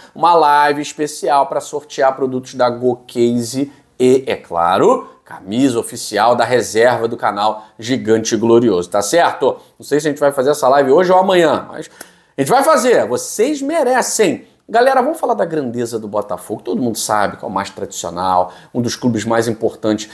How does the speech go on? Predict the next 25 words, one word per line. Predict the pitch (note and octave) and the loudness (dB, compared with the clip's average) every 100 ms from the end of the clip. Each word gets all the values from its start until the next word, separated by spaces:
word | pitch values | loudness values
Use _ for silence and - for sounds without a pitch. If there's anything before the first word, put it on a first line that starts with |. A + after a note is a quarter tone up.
| - | -6
eleito | A#2+ A#2 A#2+ A#2+ | 0 4 4 0
um | A2+ | -4
dos | A2 | -2
melhores | A#2+ A2+ A#2 A2 | 0 2 0 -2
clubes | - A#2+ A2 A#2 | -4 -4 -2 0
do | B2 | 0
século | - - B2+ B2 - B2 | 0 -2 2 0 0 -2
pela | A2+ A#2 G#2 | 0 2 0
fifa | - B2 A#2+ A#2+ | -2 -4 -2 -4
no | A2 | -6
século | - A#2 A#2 G#2 | -2 -4 -2 -6
vinte. | A2+ C#3 | -4 -2
Mas | A#3+ E4 E4+ | 2 4 4
entrou | E4 A#3 D#4 | 4 4 2
o | |
século | D#4+ C4 B3+ A3 | 4 0 2 0
vinte | F#3+ F3 - | 0 -4 -2
e | |
um, | A#3+ | -2
a | |
gente | C#4+ C#4+ | -2 -4
ficou | D#4 | -4
meio | D4+ | -4
assim, | D#4 C#4 B3+ | -4 -4 -6
"Caramba, | - D#4 D#4 C4+ | -4 -2 -4 -10